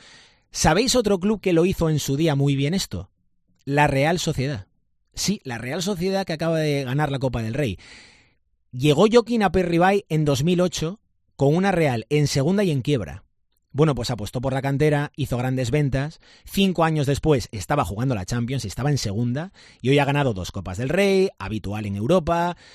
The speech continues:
plantilla plagada de gente de casa, estadio nuevo, en fin. ¿Por qué aquí no somos capaces? Pero, mm, en Asturias en general, en Gijón y en Oviedo.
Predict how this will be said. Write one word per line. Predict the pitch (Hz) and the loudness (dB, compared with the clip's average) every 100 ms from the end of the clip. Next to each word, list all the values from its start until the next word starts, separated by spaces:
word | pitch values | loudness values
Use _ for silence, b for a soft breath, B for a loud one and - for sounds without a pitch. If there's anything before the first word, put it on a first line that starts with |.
| B | B
plantilla | 151 139 123 143 139 | -2 0 0 0 0
plagada | 123 123 135 123 | -2 -2 0 0
de | 120 | 0
gente | 127 123 139 | -2 -2 -2
de | 165 | -2
casa, | 180 156 156 156 - | -2 -2 -2 -4 -4
estadio | - 151 131 123 | -8 -4 -2 0
nuevo, | 139 160 147 147 151 | 2 2 2 0 -2
en | 107 101 | -8 -6
fin. | 110 82 - B B B - | -6 -8 -12 B B B 2
¿Por | 165 160 | 4 6
qué | 202 | 4
aquí | 202 185 | 2 2
no | 165 | 0
somos | 156 143 - | 0 -2 -4
capaces? | 117 131 - 85 - | -4 -4 -6 -12 -8
Pero, | 107 107 | -6 -6
mm, | - 127 - - - _ - | -6 -8 -8 -20 -20 _ -4
en | 143 | -2
Asturias | - 175 185 | 0 0 2
en | 160 | 0
general, | - 107 113 107 82 - _ _ _ _ | 0 -2 -2 -4 -6 -12 _ _ _ _
en | 127 | -4
Gijón | 123 135 160 185 | -2 0 2 2
y | |
en | 175 | 0
Oviedo. | 117 127 101 85 | -2 -2 -4 -6